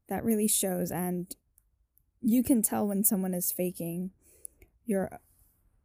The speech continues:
experience because you have that lack of knowledge, I suppose.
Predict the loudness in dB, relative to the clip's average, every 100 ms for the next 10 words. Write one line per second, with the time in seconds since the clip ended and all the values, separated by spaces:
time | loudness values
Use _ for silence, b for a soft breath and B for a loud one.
0 | _ _ -2 6 6 6 2 -2 -2 -2
1 | 0 -2 -2 -6 -4 -4 -2 -2 -4 -6
2 | -8 -14 -20 -20 -2 0 0 -2 -4 -2
3 | -4 -4 -4 -4 -4 -8 -12 -8 -6 -6
4 | -6 -8 -12 -20 _ _ -20 -20 -20 -20
5 | -2 0 2 2 0 0 2 2 2 4
6 | 4 4 -2 -8